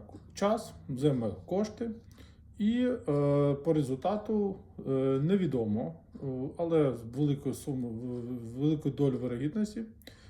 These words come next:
я можу стверджувати про те, що, е, економічний зиск від, е, цієї судової справи майже буде відсутній. Тому що витрати на адвокатів,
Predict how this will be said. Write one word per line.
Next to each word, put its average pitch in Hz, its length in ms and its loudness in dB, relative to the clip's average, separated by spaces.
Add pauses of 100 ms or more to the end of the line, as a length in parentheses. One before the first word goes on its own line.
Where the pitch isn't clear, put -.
(160)
я 147 60 0
можу 143 240 2
стверджувати 202 520 0
про 143 160 -4
те, 165 200 0
що, 143 320 -2 (760)
е, 127 300 -2
економічний 170 720 4
зиск 120 500 0 (320)
від, 127 360 0 (180)
е, 113 260 0
цієї 123 260 -2
судової 117 400 -6
справи 226 520 0 (220)
майже 143 440 -2
буде 120 300 -4
відсутній. - 460 -6 (380)
Тому 139 220 -2
що 139 220 -4
витрати 131 640 0
на 117 380 -4 (200)
адвокатів, 127 720 -4